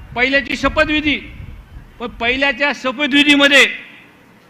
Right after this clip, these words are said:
मी पहिला आमदार होतो. जयंत पाटील साहेबांनी फोन केला होता, "साहेब, जयंत पाटील साहेब,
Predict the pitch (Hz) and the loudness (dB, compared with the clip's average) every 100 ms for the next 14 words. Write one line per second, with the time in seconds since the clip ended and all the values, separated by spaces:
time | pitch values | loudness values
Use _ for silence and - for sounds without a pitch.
0 | _ 269 294 - 294 311 330 320 320 330 | _ 0 0 2 2 2 2 2 2 0
1 | 294 262 277 226 185 214 285 294 294 302 | 0 -2 -4 -4 -4 2 2 2 0 0
2 | 240 285 294 302 277 247 294 277 294 285 | 0 2 2 0 0 0 0 2 2 2
3 | 226 254 311 277 - 175 262 254 294 285 | 0 2 4 2 -4 -4 -2 0 -2 0
4 | 277 294 | 2 2